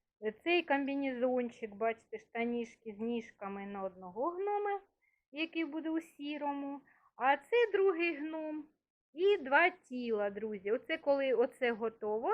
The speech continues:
ми йдемо вирізати шапочки для цих гномів і носики. Тут у мене трошки безлад, ви не дивіться, тому що коли я щось шу-,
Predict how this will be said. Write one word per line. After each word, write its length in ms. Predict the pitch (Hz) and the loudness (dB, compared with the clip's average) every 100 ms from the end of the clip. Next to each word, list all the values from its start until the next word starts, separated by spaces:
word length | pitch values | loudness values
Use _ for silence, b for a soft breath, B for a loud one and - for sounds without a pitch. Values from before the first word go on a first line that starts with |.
| 453 B B 269 | 0 B B -4
ми 180 | 302 | -2
йдемо 540 | 311 240 277 302 427 453 | 0 2 2 4 6 6
вирізати 680 | 381 330 302 269 349 359 370 | 6 4 2 4 2 2 -2
шапочки 840 | - 339 339 320 - - 220 220 | 2 2 2 -4 -6 -8 -4 -2
для 200 | 202 214 | 0 -2
цих 240 | 220 285 285 | -2 -4 -4
гномів 460 | 226 226 220 220 | -2 0 0 0
і 200 | 226 349 | 0 0
носики. 680 | 359 233 214 - 202 - 202 _ _ _ _ _ _ _ _ _ - | 2 2 0 -4 -12 -12 -16 _ _ _ _ _ _ _ _ _ -6
Тут 180 | 294 | 0
у 60 | 294 | 2
мене 280 | 294 285 277 | 4 4 4
трошки 420 | 277 302 - 269 | 2 0 0 -2
безлад, 520 | 240 381 427 330 247 | 6 8 8 4 2
ви 100 | 254 | 2
не 140 | 254 262 | 2 0
дивіться, 580 | 254 269 359 403 - | 0 4 8 8 6
тому 320 | - 277 285 311 | 0 2 2 2
що 240 | - 285 | 0 -4
коли 280 | - 285 311 | 0 2 6
я 140 | 285 | 4
щось 380 | 285 302 285 - | 4 0 -2 -4
шу-, 320 | - - 214 | -8 0 0